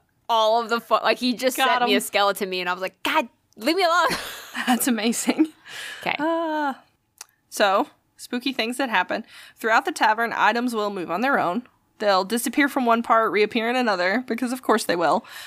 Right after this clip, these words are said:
Speaker 2: Um,
Speaker 1: Huh.
Speaker 2: s-, usually it's, like, silverware for the tables will, like, end up in their bedrooms, or, like,
Speaker 1: <laughs>
Speaker 2: the, the keys for the front, like, the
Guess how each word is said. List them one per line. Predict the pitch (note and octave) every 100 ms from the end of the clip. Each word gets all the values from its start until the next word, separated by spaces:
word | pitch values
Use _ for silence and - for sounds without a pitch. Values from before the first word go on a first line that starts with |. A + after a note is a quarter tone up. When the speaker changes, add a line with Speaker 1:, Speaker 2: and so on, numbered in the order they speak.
| - -
Speaker 2:
Um, | G3+ F#3+ F3+
Speaker 1:
Huh. | F3 E3+ _ _ _ -
Speaker 2:
s-, | - - - -
usually | A3+ B3 D#4+ C#4+
it's, | - A3
like, | G3+ F#3+
silverware | - G#3+ G#3+ A3+ A3+ A3+
for | A#3
the | G3
tables | G#3+ F#3 G#3 A3 A#3+ -
will, | G3+
like, | E3+ E3 -
end | G3
up | F#3
in | F#3
their | E3+
bedrooms, | C#3 F#3 G3 G#3+ A3 - - - - _
or, | F#3+ F#3 F3+ F#3 F#3+ -
like, | F#3+ F#3+ -
Speaker 1:
<laughs> | F#4+ - - A#4+
Speaker 2:
the, | A#3 A3 E4 - - _
the | A#3+
keys | - A3+ A#3 B3+ B3
for | -
the | A3
front, | A3+ A3+ -
like, | G#3+
the | G3+